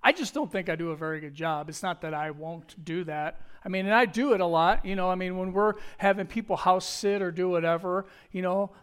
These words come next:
there, there are times where I'll say, you know, "Do you want me to clean the bathroom?" Or she'll remind me, "Hey, clean the shower before, you know, after,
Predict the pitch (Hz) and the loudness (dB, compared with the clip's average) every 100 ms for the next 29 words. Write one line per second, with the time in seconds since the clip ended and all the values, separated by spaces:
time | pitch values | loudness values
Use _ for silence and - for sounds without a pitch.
0 | - 214 233 202 214 254 254 202 196 190 | -2 0 0 2 2 2 2 0 0 -2
1 | 190 180 - 196 180 180 202 180 170 175 | -2 -2 -2 -4 -4 -4 -6 -8 -8 -8
2 | 175 185 185 185 190 175 165 165 160 180 | -8 -8 -10 -10 -10 -6 -4 -4 -6 -10
3 | 170 170 151 - 170 160 156 160 156 151 | -10 -10 -12 -10 -8 -8 -8 -8 -8 -8
4 | 240 - 240 240 233 - 240 233 208 185 | -10 -8 -8 -6 -6 -8 -4 -4 -4 -8
5 | 180 - - - 196 185 190 - 175 | -12 -12 -12 -10 -8 -4 -6 -6 -10